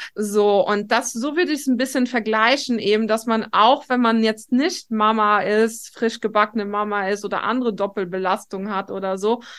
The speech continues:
nicht nur dann braucht man einen Plan, man braucht immer einen Plan, wenn man eben mit Content verkaufen will, weil es eben dieses Gefühl des, ah ja, ich muss, es kommt mir aus allen Ohren raus <laughs> und ich muss jetzt noch darüber sprechen.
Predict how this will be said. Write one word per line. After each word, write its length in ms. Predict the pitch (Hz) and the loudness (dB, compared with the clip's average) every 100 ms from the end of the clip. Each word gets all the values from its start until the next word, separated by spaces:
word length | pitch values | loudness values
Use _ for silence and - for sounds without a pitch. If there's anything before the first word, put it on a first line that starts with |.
| - 233 | -4 -2
nicht 160 | 254 | 2
nur 80 | 247 | 2
dann 240 | 220 240 285 | 4 2 2
braucht 280 | 233 220 | 2 2
man 100 | 220 | 2
einen 80 | 202 | 0
Plan, 240 | 208 208 208 | 0 0 -2
man 100 | 202 | 0
braucht 280 | 202 196 - | -2 -2 -2
immer 320 | 254 285 247 | 2 4 4
einen 120 | 220 | 2
Plan, 580 | - 214 196 202 233 233 - - - | -4 -4 0 0 0 -4 -12 -20 -10
wenn 320 | 185 202 247 | 0 2 4
man 200 | 233 220 | 4 2
eben 240 | 208 214 | 2 2
mit 160 | 208 208 | 2 -2
Content 400 | - 214 208 190 | -2 0 -2 -4
verkaufen 600 | 190 - 208 190 202 180 | -6 -4 0 0 0 -4
will, 160 | 180 175 | -2 2
weil 160 | 185 | 2
es 120 | 208 | 2
eben 200 | 208 208 | 0 -2
dieses 320 | 202 196 196 - | -2 -4 -6 -8
Gefühl 520 | 196 - 240 254 247 | -12 -6 0 2 4
des, 320 | 214 214 - _ _ _ | 4 2 -6 _ _ _
ah 80 | 208 | 2
ja, 240 | 214 226 | 4 6
ich 240 | 185 - - | 2 -2 -6
muss, 320 | 202 202 214 | -4 -2 -2
es 240 | - 202 - | -6 -12 0
kommt 160 | 254 | 4
mir 100 | 226 | 4
aus 120 | 220 | 4
allen 280 | 214 254 302 | 4 4 4
Ohren 380 | - 285 311 294 | 4 6 6 6
raus 400 | 208 208 226 320 | 6 8 6 6
<laughs> 40 | |
und 140 | 285 285 | 4 4
ich 140 | - | 2
muss 220 | 277 262 | 0 0
jetzt 400 | 254 262 277 - | 4 4 2 0
noch 180 | 233 277 | 2 2
darüber 480 | - 240 240 233 214 | 2 2 2 4 2
sprechen. 760 | - - 220 226 - 175 208 | 0 -2 2 2 0 -4 -4